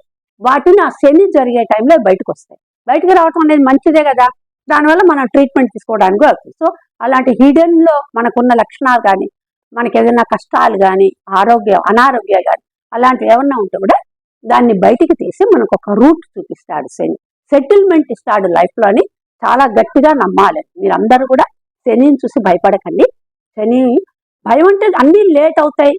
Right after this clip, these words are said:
అన్నీ స్లో అవుతాయి కాబట్టి కొంచెం, ఆ, ఒక రకమైన మీకు నిర్లిప్తత రావచ్చు. But శని అనేది మనని సెటిల్ చేస్తాడు. ఆయన చూపించేవన్నీ కూడా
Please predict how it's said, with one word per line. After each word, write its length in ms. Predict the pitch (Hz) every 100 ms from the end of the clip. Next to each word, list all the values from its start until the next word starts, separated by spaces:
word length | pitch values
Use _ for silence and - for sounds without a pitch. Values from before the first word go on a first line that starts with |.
| -
అన్నీ 180 | 226 269
స్లో 220 | - 226
అవుతాయి 460 | 226 226 208 226 240 - _ _ _ _ _ 208
కాబట్టి 340 | 214 240 427 480
కొంచెం, 360 | 277 254 240 320 _ 226
ఆ, 20 | 226 226 226
ఒక 120 | 233
రకమైన 400 | 240 220 269 269 247
మీకు 220 | 233 -
నిర్లిప్తత 580 | 220 247 277 - 294 -
రావచ్చు. 420 | 202 190 196 - - _ _ _ 269
But 100 | 302
శని 500 | - - 233 269 302
అనేది 380 | 247 214 185 294 - _ _ _ -
మనని 280 | 185 190 269
సెటిల్ 420 | - 196 277 262 -
చేస్తాడు. 400 | 165 - 147 180
ఆయన 120 | 180
చూపించేవన్నీ 600 | 185 202 247 - 202 180
కూడా 140 | 190